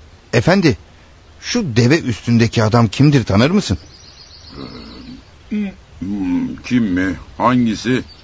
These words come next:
Speaker 1: Şu
Speaker 2: Şu
Speaker 1: deve üstündeki.
Speaker 2: Ha, bildiğim kadarıyla Hristiyan biridir.
Speaker 1: Ya, öyle mi?
Speaker 2: Hmm.
Speaker 1: Peki, teşekkür ederim. Demek parayı veren Hristiyanmış.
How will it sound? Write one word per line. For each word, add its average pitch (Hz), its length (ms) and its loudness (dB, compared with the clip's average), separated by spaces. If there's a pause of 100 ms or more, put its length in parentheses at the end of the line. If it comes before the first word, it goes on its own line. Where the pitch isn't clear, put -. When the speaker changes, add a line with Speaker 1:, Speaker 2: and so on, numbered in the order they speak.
(160)
Speaker 1:
Şu 202 160 0
Speaker 2:
Şu 135 80 -2
Speaker 1:
deve 185 280 6
üstündeki. 139 540 -2 (200)
Speaker 2:
Ha, 131 400 2
bildiğim 156 440 0
kadarıyla 131 640 0
Hristiyan 117 680 -2
biridir. 87 340 -8 (320)
Speaker 1:
Ya, 113 240 2
öyle 92 260 0
mi? 135 180 0 (220)
Speaker 2:
Hmm. 92 440 -8
Speaker 1:
Peki, 120 280 2
teşekkür 131 420 2
ederim. 92 300 0 (1400)
Demek 123 340 2
parayı 101 360 0
veren 101 340 0
Hristiyanmış. 73 760 -6